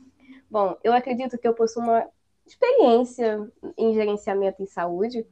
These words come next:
ainda mais em Vila sus, até porque eu sou moradora do município desde que eu nasci, ou seja, eu conheço muito bem o território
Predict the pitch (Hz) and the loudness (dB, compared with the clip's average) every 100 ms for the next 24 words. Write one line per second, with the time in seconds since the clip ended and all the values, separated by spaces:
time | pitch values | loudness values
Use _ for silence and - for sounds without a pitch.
0 | _ _ _ 247 269 262 269 269 285 294 | _ _ _ 2 4 4 4 4 4 2
1 | - 214 185 - - 220 247 220 240 233 | 0 0 0 -6 -4 -2 -2 -4 -4 -4
2 | 247 240 240 220 202 214 208 202 196 - | -4 2 2 2 0 0 -2 -4 -4 -4
3 | 196 202 202 208 - 226 226 226 - 190 | -6 -2 -2 -2 -4 0 0 -2 -4 -6
4 | 165 - 175 196 185 180 196 196 202 208 | -6 -12 -4 -2 -2 -2 -2 -2 -2 -4
5 | 226 220 196 196 190 - - 180 196 | -4 -4 -4 -4 -8 -6 -2 0 0